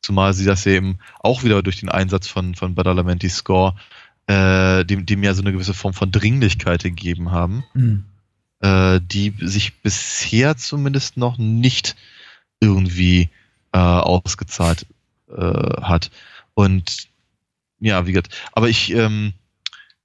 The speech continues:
Speaker 1: ach, ganz ehrlich, ich, ich, ich, ich, ich fand aber eben auch zum Beispiel diese kleine Va-, Vignette mit, äh, mit, mit, mit Johnny Horn ganz interessant.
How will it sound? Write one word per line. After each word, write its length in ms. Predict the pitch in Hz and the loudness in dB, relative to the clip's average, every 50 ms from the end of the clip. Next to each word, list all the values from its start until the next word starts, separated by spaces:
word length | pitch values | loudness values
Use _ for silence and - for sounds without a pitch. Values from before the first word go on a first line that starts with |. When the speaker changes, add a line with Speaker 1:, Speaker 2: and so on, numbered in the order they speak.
| _ _ _ _ _ _ _ _ _ _ _ _ _ _ _ _ _ _ _ _ _ - | _ _ _ _ _ _ _ _ _ _ _ _ _ _ _ _ _ _ _ _ _ -8
Speaker 1:
ach, 220 | - - - - | -8 -8 -8 -6
ganz 180 | - 123 123 120 | -4 -2 0 2
ehrlich, 300 | 127 127 107 117 110 98 | 2 2 0 0 -2 -2
ich, 180 | - - - | -4 -4 -2
ich, 180 | 123 - - - - | -4 -6 -6 -6 -6
ich, 200 | - - - - | -6 -6 -4 -4
ich, 260 | - - - - - | -6 -6 -6 -12 -16
ich 80 | - - - | -20 -20 -12
fand 480 | - - - - - - 131 131 123 | -10 -8 -6 -6 -2 -2 -2 0 0
aber 160 | 113 113 123 | 2 2 2
eben 80 | 113 113 | 2 2
auch 100 | 110 113 | 0 0
zum 100 | - 123 | 0 -2
Beispiel 120 | - - 117 | -2 -2 -2
diese 160 | 113 110 110 | -2 -2 -2
kleine 320 | - - 117 113 117 110 | 0 0 0 0 0 2
Va-, 100 | 110 113 117 110 104 | 0 -2 -2 -4 -8
Vignette 600 | 107 110 101 110 110 107 104 110 117 - 135 120 | -8 -8 -2 -2 0 2 2 2 2 2 0 0
mit, 340 | 113 110 107 - - - - | 0 0 0 -2 -2 -6 -2
äh, 600 | - 107 104 104 104 101 101 101 101 101 101 101 98 | 0 0 2 4 4 4 4 4 4 4 4 2 0
mit, 160 | 101 101 98 - - - - _ _ _ _ - _ _ _ - | -2 -6 -10 -10 -16 -20 -20 _ _ _ _ -20 _ _ _ -8
mit, 260 | 104 95 95 - - | -8 -8 -8 -8 -8
mit 120 | 110 98 95 98 | -8 -6 -4 -2
Johnny 280 | 104 107 107 120 135 | 0 0 2 2 2
Horn 360 | 135 127 131 127 131 131 135 | 2 2 2 0 0 -2 -2
ganz 160 | 135 131 127 - | -4 -6 -6 -6
interessant. 640 | - 131 - 135 127 - 139 135 143 156 - - | -10 -8 -8 -8 -6 -2 -2 -2 -2 -4 -10 -14